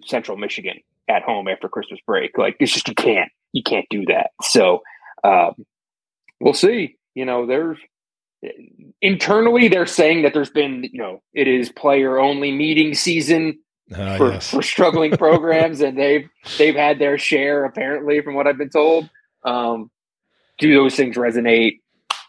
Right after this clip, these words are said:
Speaker 1: I'm as curious as anyone.
Speaker 2: You know, Dickinson is an interesting character, and
Speaker 1: <laughs>
Speaker 2: for most of the time that he and Trace,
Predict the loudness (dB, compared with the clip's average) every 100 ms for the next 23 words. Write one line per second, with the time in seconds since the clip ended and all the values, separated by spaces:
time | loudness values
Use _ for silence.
0 | _ _ _ _ _ _ _ _ -8 -6
1 | -6 -8 -4 0 0 0 0 0 -4 -12
2 | _ _ _ _ _ -14 -14 -20 -20 _
3 | _ _ _ 0 2 2 2 0 -2 0
4 | 0 0 -2 -2 -4 -4 -6 -2 -2 -2
5 | -6 -12 -14 -18 _ -2 0 2 0 -2
6 | -6 -10 -14 _ _ _ -10 0 2 2
7 | 2 4 4 2 -2 2 2 4 0 0
8 | 0 0 0 2 2 0 -4